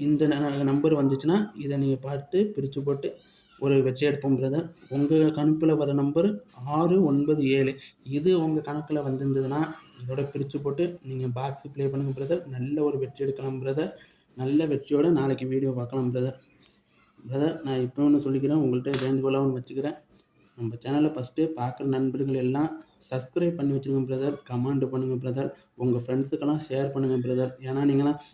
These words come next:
நம்ம இப்போ வின்னிங் எடுத்துக்கிட்டே இருக்கிறோம், நம்ம ஃப்ரெண்ட்ஸும் அதே மாதிரி எடுக்கணும்ட்டு நம்ம நினச்சோம்னா நல்லா இருக்கலாம் பிரதர். அஹ், அஹ், first of all, சப்ஸ்கிரைப் பண்ணுங்க, லைக் பண்ணுங்க, கமெண்ட் பண்ணுங்க பிரதர், ஷேர் பண்ணுங்க பிரதர். நாளைக்கு வீடியோல சந்திக்கலாம் பிரதர்.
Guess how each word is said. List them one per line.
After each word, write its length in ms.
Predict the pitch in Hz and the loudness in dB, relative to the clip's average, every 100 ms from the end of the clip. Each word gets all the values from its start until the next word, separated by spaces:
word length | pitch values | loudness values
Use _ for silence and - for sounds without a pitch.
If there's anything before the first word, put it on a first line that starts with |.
| _ | _
நம்ம 280 | 127 147 160 | 2 4 4
இப்போ 220 | 156 156 | 2 2
வின்னிங் 320 | 139 147 165 | 4 6 6
எடுத்துக்கிட்டே 340 | 160 - 151 147 | 4 2 0 0
இருக்கிறோம், 280 | 147 143 135 | 0 0 0
நம்ம 140 | 123 | 0
ஃப்ரெண்ட்ஸும் 360 | 127 135 139 147 | -2 -4 -2 -2
அதே 120 | 139 | 0
மாதிரி 200 | 143 135 | 2 2
எடுக்கணும்ட்டு 460 | 135 135 139 139 | 0 -2 0 2
நம்ம 200 | 143 131 | 2 2
நினச்சோம்னா 500 | 127 123 - 139 147 160 | 2 0 0 2 4 2
நல்லா 280 | 127 123 135 | 2 2 2
இருக்கலாம் 360 | 135 131 127 | 0 0 0
பிரதர். 280 | 123 127 131 - - - _ | 2 0 -2 -6 -20 -20 _
அஹ், 280 | - 123 120 120 | -4 -2 -2 -4
அஹ், 200 | - 120 113 - _ - | -10 -10 -10 -14 _ -10
first 220 | 120 123 | -8 -4
of 120 | 147 147 | -4 0
all, 180 | 180 202 - - - | 2 0 -4 -20 -18
சப்ஸ்கிரைப் 520 | - 127 - 147 143 | -10 -10 -6 0 0
பண்ணுங்க, 280 | 143 139 147 170 170 _ _ _ - | 2 2 2 0 -2 _ _ _ -10
லைக் 300 | 123 131 131 | -2 -2 -2
பண்ணுங்க, 360 | 139 139 139 165 175 | 0 2 2 -2 -6
கமெண்ட் 400 | - 123 135 135 | -8 -4 0 0
பண்ணுங்க 280 | 135 131 131 | 0 0 -2
பிரதர், 320 | 127 135 170 - | -2 -4 -4 -6
ஷேர் 320 | - 127 127 | -8 -6 -6
பண்ணுங்க 280 | 131 131 127 | -4 -2 -2
பிரதர். 320 | 123 127 156 - _ _ _ | -2 -4 -4 -10 _ _ _
நாளைக்கு 380 | 131 131 131 127 | -4 -2 -2 -2
வீடியோல 340 | 131 139 143 | -2 0 -2
சந்திக்கலாம் 420 | 156 127 131 135 127 | -2 -2 0 -2 0
பிரதர். 340 | 127 135 156 | -2 -2 -4